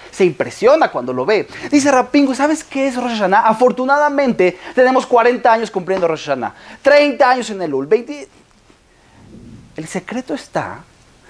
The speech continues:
tener la capacidad de reactualizarte y entender Rosh Hashanah a tu edad de hoy. Y es lo que quiero tocar el punto de hoy. Dice Rav Pinkus, es un ejemplo.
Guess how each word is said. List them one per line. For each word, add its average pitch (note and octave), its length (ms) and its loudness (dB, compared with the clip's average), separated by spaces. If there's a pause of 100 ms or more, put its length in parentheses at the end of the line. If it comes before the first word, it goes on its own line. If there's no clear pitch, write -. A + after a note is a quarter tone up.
(420)
tener G#3+ 260 0
la B3+ 80 2
capacidad G3 760 0
de F#3+ 180 0
reactualizarte G3 1300 -2 (680)
y D#3+ 140 -4
entender D3+ 460 -4
Rosh A3 180 -10
Hashanah F3+ 340 -6 (320)
a D3+ 100 -12
tu - 120 -16
edad E3 260 -6
de F#3+ 140 -6
hoy. G#3 220 -4 (560)
Y D#3+ 60 -8
es F3+ 60 -10
lo F#3+ 40 -14
que F3 80 -14
quiero F3 220 -8
tocar D#3+ 240 -8
el C#3 80 -8
punto B2+ 340 -10
de A#2 80 -4
hoy. A2 140 -8 (2750)
Dice A#3 120 -6
Rav A#3 100 -4
Pinkus, C4+ 180 -2
es D#4+ 60 2
un C4 60 4
ejemplo. - 360 -10